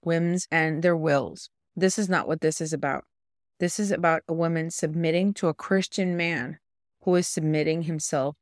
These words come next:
to God. Any of you out there that think that submitting to a man means you're their slave or their servant,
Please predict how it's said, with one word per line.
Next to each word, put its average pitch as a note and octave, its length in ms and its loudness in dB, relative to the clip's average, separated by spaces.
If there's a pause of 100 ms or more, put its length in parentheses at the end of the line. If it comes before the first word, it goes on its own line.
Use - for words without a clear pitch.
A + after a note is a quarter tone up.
to - 100 -6
God. F2+ 360 -2 (260)
Any G3 220 4
of F3 100 0
you F3 160 0
out F3 240 2
there D3 340 2
that D3+ 220 -2
think D#3+ 240 -2
that D#3+ 260 2
submitting E3 540 0
to F3 140 0
a D3 40 2
man D3+ 440 2
means D#3+ 400 -2 (120)
you're E3+ 200 2
their D3+ 160 2
slave E3 420 2
or D#3+ 60 2
their D3 160 0
servant, F3+ 600 2